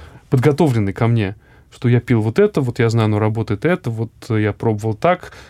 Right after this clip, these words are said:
может, какие-то там ошибки у меня, вот, э, я по-разному пытался подойти к своей боли,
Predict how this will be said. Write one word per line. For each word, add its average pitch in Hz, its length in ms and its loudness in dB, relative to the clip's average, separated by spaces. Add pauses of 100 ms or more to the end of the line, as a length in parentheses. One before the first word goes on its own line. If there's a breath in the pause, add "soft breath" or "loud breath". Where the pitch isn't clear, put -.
(120)
может, 127 220 4
какие-то 120 400 -2
там 104 200 -2
ошибки - 420 -4
у - 20 2
меня, 123 340 2
вот, - 440 -16
э, - 800 -4
я 123 320 -2
по-разному 120 420 2
пытался 117 320 0
подойти 120 280 -2
к - 60 -10
своей 120 220 0
боли, 190 300 0